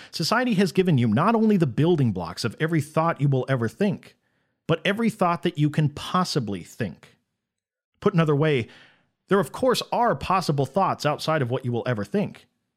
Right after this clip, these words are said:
You just effectively will never think about them because you were given a different set of cultural inputs since birth. So even the most seemingly outside of the box idea arrived at you in the most seemingly independent way imaginable,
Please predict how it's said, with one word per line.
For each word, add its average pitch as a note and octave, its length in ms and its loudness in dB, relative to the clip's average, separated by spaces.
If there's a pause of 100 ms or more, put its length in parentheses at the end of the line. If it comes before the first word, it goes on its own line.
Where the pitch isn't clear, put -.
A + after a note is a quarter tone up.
You F3+ 160 2
just F#3 200 0
effectively D3 720 -2 (200)
will E3+ 80 2
never F#3+ 200 2
think A#3+ 240 -2
about B2+ 260 -4
them F#2 100 -10
because B2+ 220 -2
you D3+ 40 2
were D3 100 0
given F3 300 2
a D3 60 2
different C#3+ 240 -2
set D3+ 120 0
of C#3 120 -2
cultural D3 460 0
inputs B2+ 360 -2
since C#3+ 240 -2
birth. E3+ 460 -4 (680)
So G3 240 -2
even C4 260 0
the G#3 60 6
most F#3 280 2
seemingly G3+ 600 0
outside G#3+ 480 0
of F3 60 2
the D#3+ 80 0
box E3+ 380 -2
idea D#3 560 0 (160)
arrived F#3 400 2
at G3 100 0
you F3 160 2
in F3 80 4
the E3+ 80 4
most E3+ 240 0
seemingly A#3 460 0
independent A3 760 0
way D#3+ 140 2
imaginable, C#3+ 720 0